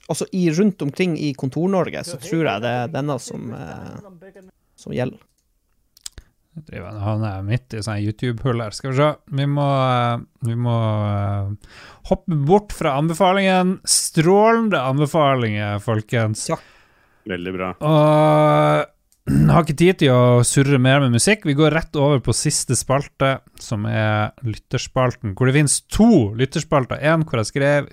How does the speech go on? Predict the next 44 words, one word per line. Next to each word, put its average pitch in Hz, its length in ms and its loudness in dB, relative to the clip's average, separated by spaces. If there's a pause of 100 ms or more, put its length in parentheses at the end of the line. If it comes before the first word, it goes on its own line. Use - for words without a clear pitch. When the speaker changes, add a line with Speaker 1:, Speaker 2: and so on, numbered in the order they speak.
(100)
Speaker 2:
"Hurra, 160 400 2 (260)
Philip 170 320 -2
er 160 80 2
tilbake", 156 480 -2
en 131 320 -4
hvor 123 160 -2
jeg 107 80 -2
skrev 123 300 2
"Hurra, 147 280 4
Mats 143 520 -2
er 135 100 0
tilbake". 139 540 -2 (420)
Så 143 320 -2 (160)
kan 156 160 -2
vi 135 80 0
se 160 160 0
om 131 80 0
vi 110 80 -2
ser 127 160 0
noen 117 140 -4
forskjell, - 500 -6 (640)
eh, 85 280 -10 (180)
på 127 220 -2
Speaker 1:
Ja. 117 160 2
Speaker 2:
de 98 180 -4
her 101 160 -2
her. 123 320 -4 (360)
Skal - 220 -8
vi 120 80 -8
begynne 143 340 2
med 113 400 2 (600)
Philip? 202 340 2 (160)
Skal - 260 0
vi 110 60 -8
begynne 120 220 2
med 113 60 -4
Philip? 131 320 -2 (360)
Det 120 80 -8
var 113 80 -8
den 120 160 -4
jeg 107 140 -4
hadde 107 180 -4
oppe. 131 220 -4 (1200)
Eh, 92 680 -6